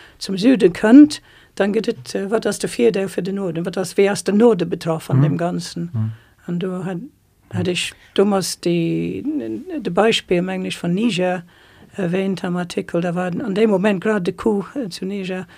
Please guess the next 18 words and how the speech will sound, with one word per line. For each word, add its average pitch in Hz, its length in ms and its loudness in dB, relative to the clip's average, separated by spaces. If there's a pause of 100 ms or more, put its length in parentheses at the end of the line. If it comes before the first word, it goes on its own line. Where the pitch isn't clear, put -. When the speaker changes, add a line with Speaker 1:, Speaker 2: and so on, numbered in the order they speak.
(300)
Speaker 1:
Ja, 202 240 0
was 220 100 -4
tut 202 300 -4
das 226 160 -2
vielleicht 202 420 -2
für 190 160 -2
die 175 100 -16
Franz-, 185 320 -4 (220)
französische 196 600 -4
Atom-, 175 460 -2
äh, - 520 -6
Energie 180 480 -4
zu - 180 -8
denen? 170 240 -2
Also, 190 240 -8
wat, 196 180 -8
äh, 202 280 -6
zum, 165 340 -8